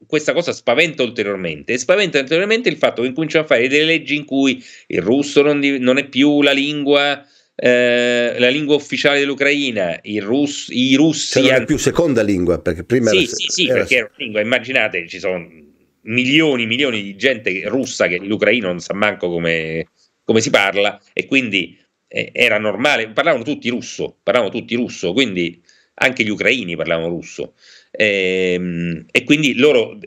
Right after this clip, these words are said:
Speaker 1: con questa decisione qui però, ehm, eh, diciamo, mettono già f-, in difficoltà la, la popolazione e fanno capire in che direzione si va. Dopodiché i russi non possono lavorare per lo Stato perché sono dei traditori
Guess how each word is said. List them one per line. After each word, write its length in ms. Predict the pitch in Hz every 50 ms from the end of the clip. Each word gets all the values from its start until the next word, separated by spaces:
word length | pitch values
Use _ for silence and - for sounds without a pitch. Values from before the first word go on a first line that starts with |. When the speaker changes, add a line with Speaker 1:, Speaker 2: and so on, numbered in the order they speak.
| - -
Speaker 1:
con 220 | - 131 127 123
questa 340 | 127 151 156 156 - - 107
decisione 460 | 104 101 95 98 90 107 110 135 147
qui 220 | - 120 131 139
però, 420 | - - 98 107 113 117 - - _
ehm, 720 | - 98 98 95 92 92 90 90 90 90 85 85 80 82 _ _ _ _ _ _ _ _ _ _ _ _ _ _ _ _ _ - _ _ - - -
eh, 160 | - 107 104 90
diciamo, 540 | 101 107 107 107 110 113 117 110 151 156 139
mettono 400 | 113 135 147 143 - 123 113 117
già 140 | 117 160 160
f-, 160 | 156 - _ -
in 220 | 117 117 113 110
difficoltà 640 | 113 113 110 - - - - 120 117 120 117 120 147 135
la, 140 | 127 - 98
la 120 | 104 104 104
popolazione 560 | 104 104 101 117 123 120 - - 170 151 120
e 60 | 107
fanno 220 | - 110 101 101
capire 280 | 95 113 113 127 143 127
in 80 | 113 101
che 120 | 98 98
direzione 400 | 95 101 104 101 - 117 110 104
si 100 | 92 104
va. 180 | 101 101 - - - - - - - _
Dopodiché 360 | - 104 92 98 110 110 120
i 120 | 127 104 101
russi 300 | 117 143 151 147 - 165
non 160 | 156 147 -
possono 320 | 147 147 143 - - 143
lavorare 540 | 143 143 143 143 143 143 143 143 143 143 139
per 220 | 139 131 135 135
lo 100 | 139 139
Stato 480 | 135 - - - 156 147 143 120 90 85
perché 300 | 80 85 - - 123 123
sono 580 | - - - 117 123 131 131 131 135 131 131 - _ _ _ _ _ _ - _
dei 240 | - 98 117 120 123
traditori 760 | 127 120 123 127 127 123 156 156 143 117 98 80 65 - _